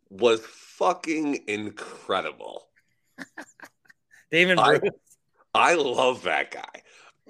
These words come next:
Speaker 1: I could have listened to you two talk for hours.
Speaker 2: Well, he knows my, well, he knows my brother.
Speaker 1: It's understandable. I figured as much. But he,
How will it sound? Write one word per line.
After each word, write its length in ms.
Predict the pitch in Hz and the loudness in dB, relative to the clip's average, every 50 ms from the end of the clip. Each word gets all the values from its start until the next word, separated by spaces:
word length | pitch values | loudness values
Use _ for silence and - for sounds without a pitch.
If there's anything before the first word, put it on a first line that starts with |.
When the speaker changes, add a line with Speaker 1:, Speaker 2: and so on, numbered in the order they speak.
| - _ _ - | -20 _ _ 6
Speaker 1:
I 140 | - 131 160 | 8 8 8
could 180 | 160 - 220 196 | 8 4 4 4
have 100 | 185 156 | 4 2
listened 400 | 143 143 143 - - 143 135 127 | 0 0 -2 0 -2 0 0 2
to 80 | 123 | 0
you 240 | 110 98 104 117 127 | -2 -2 -2 -2 -2
two 280 | 123 - 131 127 123 120 | -2 -2 -2 -2 -2 -2
talk 420 | - 107 92 92 98 98 - - | -2 0 2 2 2 2 -2 -6
for 460 | - - - 113 101 95 92 95 - - _ | -16 -6 -4 -2 0 0 -2 -4 -6 -8 _
hours. 600 | - 90 90 95 95 85 76 76 73 - - - - - _ _ _ _ _ _ _ _ _ _ _ _ _ _ _ _ _ _ _ _ _ _ _ _ _ _ _ | -4 -2 -2 -2 -4 -4 -6 -10 -12 -14 -16 -20 -20 -20 _ _ _ _ _ _ _ _ _ _ _ _ _ _ _ _ _ _ _ _ _ _ _ _ _ _ _
Speaker 2:
Well, 140 | - 156 139 | -6 -4 -4
he 140 | 165 202 208 | -2 0 2
knows 240 | 202 202 185 147 | 4 4 4 4
my, 120 | 160 151 143 | 2 0 -2
well, 280 | 131 131 143 151 151 143 | -2 -4 -4 -4 -2 -2
he 100 | 147 160 | -2 -2
knows 220 | 160 147 127 107 107 104 _ _ _ | -4 -6 -6 -8 -14 -20 _ _ _
my 160 | 127 123 113 | -14 -14 -12
brother. 460 | 104 120 139 135 104 90 85 87 _ _ _ _ _ _ _ _ | -10 -8 -8 -8 -8 -10 -16 -20 _ _ _ _ _ _ _ _
Speaker 1:
It's 280 | 131 135 147 - - - - | -8 -6 -6 -6 -8 -4 -2
understandable. 600 | 139 127 113 107 - - 110 95 95 92 95 101 | 0 0 0 -2 -2 -2 -2 -2 0 0 0 0
I 100 | 98 95 | 0 -2
figured 320 | - - 120 110 98 87 | -2 -4 -4 -4 -2 -4
as 120 | 85 82 85 | -6 -8 -8
much. 360 | 90 82 90 92 - - - _ _ _ _ _ _ | -8 -8 -8 -8 -8 -14 -20 _ _ _ _ _ _
But 120 | - 151 135 | 0 0 0
he, 420 | - 165 185 175 165 147 120 - | 0 -6 -8 -8 -8 -10 -12 -16